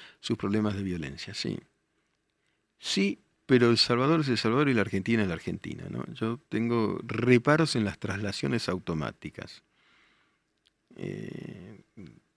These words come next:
a-, acá, como vemos, este, hay,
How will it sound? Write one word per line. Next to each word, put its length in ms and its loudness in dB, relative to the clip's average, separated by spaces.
a-, 340 -4
acá, 340 4
como 280 2
vemos, 460 2
este, 580 -8
hay, 560 -6